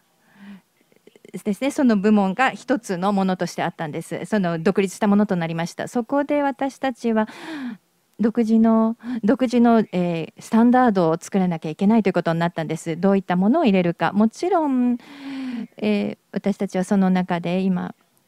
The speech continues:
で、シングルチャンネルビデオとか、昔のビデオとかを長年、えー、やってましたけれども、それが今度は、えー、フィルムの部門に入ることになりました。フィルム部に。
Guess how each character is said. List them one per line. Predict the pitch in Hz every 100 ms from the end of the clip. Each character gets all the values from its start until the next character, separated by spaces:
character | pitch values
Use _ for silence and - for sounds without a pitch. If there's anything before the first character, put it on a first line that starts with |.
| _ _ _ - 214 233
で、 | 208
シ | 190 247
ン | 233
グ | 226
ル | 226
チ | 226
ャ | 226
ン |
ネ | 214
ル | 214
ビ | 202 220
デ | 196 185
オ | 160 - -
と | 175
か、 | - 170
昔 | - 185 202 196 -
の | 254
ビ | 233
デ | 196 180
オ | 165
と | -
か | 175 170
を | 160
長 | 175 190 190
年、 | 208 233 214
え | 165 156 147 -
ー、 | 233 - 240
や | -
っ | 170
て | 175
ま | 165
し | 165
た | 180
け | 170
れ | 175
ど | 175
も、 | 190 294 427 - - - 285 247
そ | -
れ | 269
が | 277
今 | 269 269
度 | 240
は、 | 208 202 311 262
え | 208
ー、 |
フ | 254
ィ | 277
ル | 320
ム | 302
の | 285
部 | 254 269
門 | 254
に | 254
入 | 262 240
る | 202
こ |
と | 185
に | 170
な | 170
り |
ま | 165
し | 180
た。 | 185
フ | 220
ィ |
ル | 262
ム | 269
部 | 202
に。 | 160 151